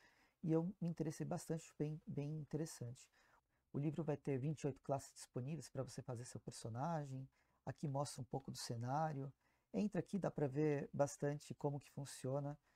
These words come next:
Também é bastante bonitinho pra entender as regras, só usando valores,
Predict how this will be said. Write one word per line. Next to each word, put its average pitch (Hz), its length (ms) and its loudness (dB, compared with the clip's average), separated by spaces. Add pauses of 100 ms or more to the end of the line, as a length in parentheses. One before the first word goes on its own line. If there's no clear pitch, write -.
(200)
Também 139 300 2
é 143 60 2
bastante 151 420 0
bonitinho 165 800 -2
pra 143 80 0
entender 139 360 0
as 139 180 0
regras, 151 680 0 (400)
só 147 220 0
usando 139 580 -2
valores, 135 840 0